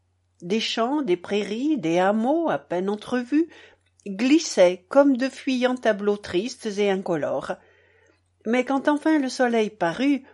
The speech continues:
l'or des blés coupés et le vert intense des prés sortirent de l'ombre. Le monde terne s'égaya de couleurs fraîches et vives,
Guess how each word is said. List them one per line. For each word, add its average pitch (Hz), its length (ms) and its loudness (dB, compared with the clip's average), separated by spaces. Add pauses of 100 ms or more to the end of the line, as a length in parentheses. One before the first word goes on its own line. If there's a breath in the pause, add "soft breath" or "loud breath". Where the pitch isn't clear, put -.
(440 loud breath)
l'or 208 520 2
des 180 180 0
blés 180 280 -2
coupés 269 560 -6 (380 soft breath)
et 202 100 4
le 202 100 2
vert 196 280 2
intense 202 540 0
des 151 200 -6
prés 254 420 -4 (240 soft breath)
sortirent - 580 -2
de 269 120 0
l'ombre. 151 540 0 (560)
Le 190 120 2
monde 208 420 2 (120)
terne 185 340 4
s'égaya 185 640 2
de 240 120 -8
couleurs 180 400 -2
fraîches 175 560 -4
et 196 100 -4
vives, 269 400 -2